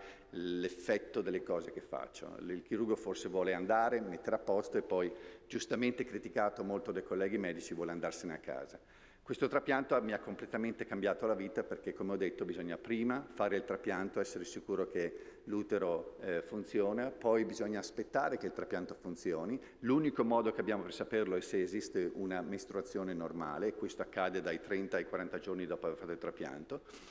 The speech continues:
Poi bisogna fare in modo che l'immunosoppressione sia stabilizzata, che non ci siano episodi di rigetto.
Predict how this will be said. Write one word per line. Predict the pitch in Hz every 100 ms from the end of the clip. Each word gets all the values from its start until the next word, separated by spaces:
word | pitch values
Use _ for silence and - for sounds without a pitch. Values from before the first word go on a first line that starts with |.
| - - -
Poi | 160 175
bisogna | 156 151 131 - - -
fare | - 123
in | 123
modo | 127 120
che | -
l'immunosoppressione | 104 110 113 - - 107 - 107
sia | - 101 90
stabilizzata, | - 101 92 85 85 87 80 107 127
che | 92
non | 85
ci | -
siano | 98
episodi | - 87 92 82
di |
rigetto. | 76 73 - 69 - 160 -